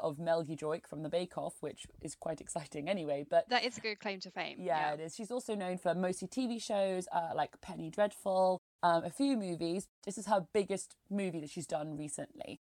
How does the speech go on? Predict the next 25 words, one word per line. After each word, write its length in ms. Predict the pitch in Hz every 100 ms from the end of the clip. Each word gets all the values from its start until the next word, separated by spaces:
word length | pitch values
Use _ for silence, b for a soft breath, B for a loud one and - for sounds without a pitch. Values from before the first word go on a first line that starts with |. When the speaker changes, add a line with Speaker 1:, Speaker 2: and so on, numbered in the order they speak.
| -
Speaker 1:
But 160 | 196
yeah, 160 | 185 151
she's 180 | - 185
bon-, 380 | 190 180 170 -
been 120 | 196
on 100 | 190
the 80 | 180
directing 420 | 170 180 - 170
scene 260 | 165 - 165
for 120 | 156
quite 320 | - 160 151
a 40 | 151
while 300 | 147 139 143
now. 320 | 147 131 147 -
Speaker 2:
It 300 | - _ 233
was 100 | 247
so 160 | -
exciting 800 | 277 277 - 202 196 190 180 180 180
talking 480 | - 185 185 170 170
to 60 | -
Koki 420 | - 233 - 214
about 200 | 196 180
the 60 | 190
movie, 580 | 208 208 208 202 202 185
um, 420 | 185 175 175 180